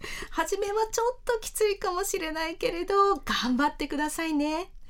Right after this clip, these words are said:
それでは、スバルインフォメーションです。スバルの二学期が九月二日月曜日に開校。本格的な受験対策講座や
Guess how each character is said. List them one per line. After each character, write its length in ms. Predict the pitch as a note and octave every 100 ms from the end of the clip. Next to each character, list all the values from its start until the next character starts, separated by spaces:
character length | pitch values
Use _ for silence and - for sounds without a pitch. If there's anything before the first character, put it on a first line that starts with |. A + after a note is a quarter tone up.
| - - - - -
そ 160 | - C4
れ 80 |
で 100 | F4+
は、 180 | G4 -
ス 180 | - -
バ 120 | C4
ル 100 | G3+
イ 140 | F3+ B3+
ン 20 |
フ 100 | C#4
ォ 40 |
メ 160 | C4+ C#4
ー 20 |
シ 100 | C4+
ョ 80 | B3
ン 40 | A3
で 160 | A#3
す。 180 | E4 - - - - - - -
ス 180 | - -
バ 140 | G4
ル 100 | F#4+
の 160 | C4+ G3+
二 200 | F3+ G3
学 200 | C#4 D#4
期 160 | - G3+
が 240 | F#3 F#3 - -
九 160 | F4+
月 380 | F#4+ F4 - E3+
二 320 | - - -
日 240 | G3+ F#3 E3+
月 360 | E3 F3 -
曜 220 | F4 F#4+
日 140 | E4 D4
に 180 | F4 E4+
開 300 | G3 G#3 G3+
校。 400 | F#3+ F3+ D#3 - - -
本 240 | - G3+ E4
格 180 | E4+ -
的 240 | D#4+ D4+
な 140 | C#4+ C#4
受 140 | E3
験 260 | - C#4+ E4
対 180 | E4
策 240 | E4 D#4+ -
講 220 | D4+ D4+
座 100 | B3+
や 240 | G3+ F#3+